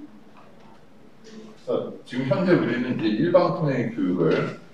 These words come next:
어, 하고 있죠. 어, 많은 그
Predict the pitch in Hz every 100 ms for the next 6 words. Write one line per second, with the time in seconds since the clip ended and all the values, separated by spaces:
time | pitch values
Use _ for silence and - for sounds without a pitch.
0 | - 78 - - - 127 - - - -
1 | - - - - - 78 78 - - 113
2 | 120 98 98 - 87 82